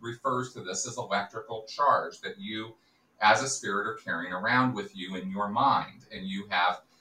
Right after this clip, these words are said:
all of these mental image pictures that you've created of your lifetimes. And the kicker here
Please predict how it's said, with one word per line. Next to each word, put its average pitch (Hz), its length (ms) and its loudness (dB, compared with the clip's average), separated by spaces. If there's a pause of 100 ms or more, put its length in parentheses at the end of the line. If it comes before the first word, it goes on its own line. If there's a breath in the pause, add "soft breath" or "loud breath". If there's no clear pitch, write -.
(260)
all 131 260 12
of 123 140 2
these 104 280 -4
mental 101 380 0
image 123 400 -4
pictures 95 540 -8
that 98 120 -14
you've 98 200 -10
created 87 640 -6
of 101 300 4
your - 300 2
lifetimes. - 1000 4 (1040)
And 143 600 10
the 127 180 0
kicker - 600 4
here 80 400 -6